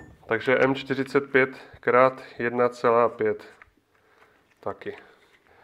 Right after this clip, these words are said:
A samozřejmě musím koupit, tady vidíte, že už mám jeden ulomený, to se stane raz, dva. Takže musím koupit tady tyhle pojistné podložky ještě k tomu. Takže tady je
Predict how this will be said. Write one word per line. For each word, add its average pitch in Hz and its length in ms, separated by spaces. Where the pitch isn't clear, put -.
A 170 120
samozřejmě 190 540
musím 190 320
koupit, 180 440
tady 165 160
vidíte, 165 340
že 165 220
už 139 160
mám 156 180
jeden 156 240
ulomený, 156 600
to 131 100
se - 140
stane 139 420
raz, 127 180
dva. 120 320
Takže 123 240
musím 127 240
koupit 135 280
tady 131 140
tyhle 131 380
pojistné 135 500
podložky 120 520
ještě - 260
k - 80
tomu. 98 240
Takže 113 260
tady 120 200
je 113 240